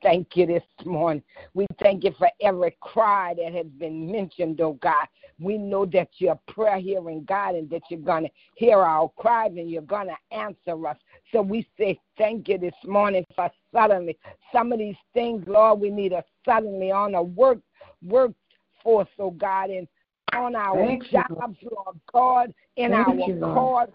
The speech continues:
Speaker 1: Lord God. Protect us on
Speaker 2: Thank
Speaker 1: the
Speaker 2: you, God.
Speaker 1: street as we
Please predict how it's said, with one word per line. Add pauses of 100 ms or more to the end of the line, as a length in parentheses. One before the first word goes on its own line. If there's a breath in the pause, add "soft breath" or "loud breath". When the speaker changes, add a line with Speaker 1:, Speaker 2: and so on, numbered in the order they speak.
(100)
Speaker 1:
Lord
God.
Protect
us (100)
on
Speaker 2:
Thank
Speaker 1:
the
Speaker 2:
you,
God.
Speaker 1:
street
as (120)
we